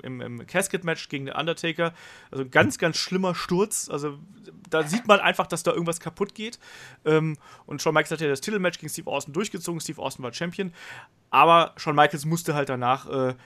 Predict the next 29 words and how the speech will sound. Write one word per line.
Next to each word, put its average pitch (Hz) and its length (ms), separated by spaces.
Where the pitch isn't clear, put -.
Reha 143 460
und, 123 400
äh, 123 180
was 127 160
weiß 139 80
ich - 100
was 120 120
und 135 60
konnte 170 320
eigentlich, 165 380
es - 160
wurde 151 140
ja 151 40
davon 139 220
ausgegangen, 127 420
dass 120 140
er 127 140
nicht 135 140
mehr 139 100
antreten - 340
konnte. 120 340
Und 151 100
plötzlich 156 360
war 156 100
halt 160 120
die 156 120
D-Generation 160 580
X - 220
eigentlich 147 320